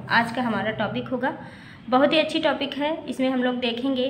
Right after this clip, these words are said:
कि चिड़ियाघर अगर आप घूमने गए हैं तो क्या क्या English वहाँ पर आपको यूज़ करनी होती है। और यहाँ पर दो बच्चे हैं, वो आपस में बात कर रहे हैं, घूम रहे हैं और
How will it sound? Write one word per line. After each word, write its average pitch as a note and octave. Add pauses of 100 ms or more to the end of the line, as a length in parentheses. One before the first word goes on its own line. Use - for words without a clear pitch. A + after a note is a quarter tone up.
कि -
चिड़ियाघर A#3+
अगर A#3
आप A3+
घूमने A3+
गए A#3
हैं B3+
तो B3
क्या G#3+
क्या A3+
English A3
वहाँ A3+
पर A3
आपको A3
यूज़ A3+
करनी A#3
होती A#3+
है। D#4+ (520)
और A3+
यहाँ B3
पर C#4
दो B3
बच्चे B3+
हैं, D4
वो C#4
आपस A#3+
में A#3+
बात A#3
कर B3
रहे A#3+
हैं, B3
घूम A#3
रहे A#3+
हैं C4+
और A3+